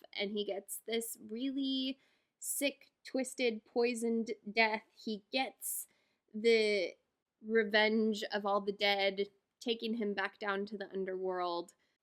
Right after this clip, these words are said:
And with all that comes the peace and the release for Emily, our corpse bride. And she is able to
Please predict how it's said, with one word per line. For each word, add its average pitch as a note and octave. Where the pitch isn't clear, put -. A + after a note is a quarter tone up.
And A#3
with B3+
all B3+
that A3
comes A3
the G#3+
peace -
and G#3
the G3
release G3
for G3
Emily, F#3
our E3+
corpse -
bride. -
And F3+
she G3
is F#3+
able F#3
to F#3+